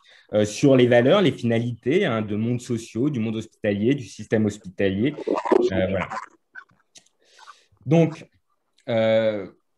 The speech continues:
tout d'abord, avant de revenir, hein, sur, euh, les transformations, euh, de l'organisation interne,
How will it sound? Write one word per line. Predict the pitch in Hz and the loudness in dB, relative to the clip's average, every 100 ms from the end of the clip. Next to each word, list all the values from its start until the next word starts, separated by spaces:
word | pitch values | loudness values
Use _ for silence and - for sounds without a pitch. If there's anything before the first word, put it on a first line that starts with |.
| _ _ _ _ _ _ _ _ - | _ _ _ _ _ _ _ _ -6
tout | 151 | 2
d'abord, | 151 160 208 202 | 4 6 6 6
avant | 151 151 | 4 2
de | |
revenir, | 147 147 165 175 143 | 0 0 0 0 -2
hein, | 131 | -4
sur, | 131 - 143 139 117 | -6 -12 -4 0 4
euh, | 113 110 113 | 4 4 4
les | 120 120 | 0 -2
transformations, | - 147 156 143 135 135 - 156 147 120 | 0 0 2 0 0 -2 -4 -6 -4 -2
euh, | 104 | -4
de | 110 | -2
l'organisation | 117 131 131 123 117 139 123 | -2 -2 -2 -4 -6 -8 -8
interne, | 117 131 127 123 113 95 | -8 -2 -2 -2 -4 -4